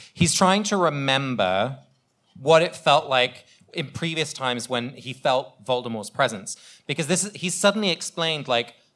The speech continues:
Voldemort is angry. And it, he only knew it as he said it,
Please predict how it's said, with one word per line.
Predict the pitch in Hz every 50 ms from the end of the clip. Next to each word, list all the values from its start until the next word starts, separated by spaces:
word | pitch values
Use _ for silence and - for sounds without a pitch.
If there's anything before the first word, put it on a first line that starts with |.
| _ - -
Voldemort | 151 151 143 156 156 147 143 127
is | 117 123 -
angry. | 127 123 127 135 120 101 101 92 92 98
And | 107 143 160 196 -
it, | 170 - -
he | - 165 180 180
only | 196 214 220 208 185 160 175 -
knew | - 139 147 156 160 190
it | 214 202 151 -
as | 131 123 -
he | - 127
said | - - - - 147 135 131 120
it, | 98 95 - -